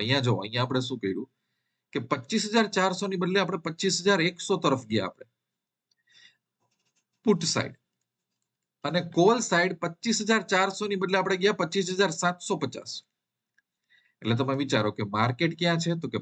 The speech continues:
પચીસ હજાર ચારસો. કોલ સાઈડ ક્યાં જતા રહ્યા? પચીસ સાતસો પચાસ. અને પુટ સાઈડ ક્યાં જતા રહ્યા તો કે પચીસ હજાર એકસો, બરોબર? આ સાઈડે ત્રણસો પોઇન્ટ, આ સાઈડે ત્રણસો,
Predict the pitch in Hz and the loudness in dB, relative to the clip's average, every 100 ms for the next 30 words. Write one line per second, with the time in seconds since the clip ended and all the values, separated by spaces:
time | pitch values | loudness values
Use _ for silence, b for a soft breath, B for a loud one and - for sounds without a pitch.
0 | - 117 - 147 - 113 123 120 120 101 | -4 -8 -4 -4 -2 0 0 0 -2 -4
1 | - 104 _ _ _ _ _ _ _ _ | -6 -14 _ _ _ _ _ _ _ _
2 | _ _ _ 170 214 240 226 226 233 233 | _ _ _ 4 6 6 2 2 2 2
3 | 196 202 208 220 226 165 165 _ 220 226 | 2 2 4 2 0 -4 -4 _ 2 4
4 | - 185 185 202 175 165 139 110 - - | 2 0 0 -2 -2 -2 -2 -4 -10 -14
5 | _ _ _ _ _ _ _ _ _ _ | _ _ _ _ _ _ _ _ _ _
6 | _ - 139 127 123 208 220 226 226 - | _ -10 -6 -6 0 0 2 2 2 0
7 | 202 196 202 202 202 156 135 160 - 185 | 0 2 4 4 2 -2 -4 -4 -4 -2
8 | 175 180 156 165 - - - _ _ _ | 2 2 2 -2 -6 -12 -14 _ _ _
9 | _ _ 117 160 190 - b b b b | _ _ -4 -2 -4 -8 b b b b
10 | _ _ - 135 185 226 226 240 240 208 | _ _ 0 2 2 2 2 0 -2 0
11 | 226 220 254 233 233 240 _ - _ _ | 0 2 0 2 0 -2 _ -20 _ _
12 | _ _ _ - 165 190 208 220 214 180 | _ _ _ -2 0 2 2 2 4 2
13 | 202 185 | 2 0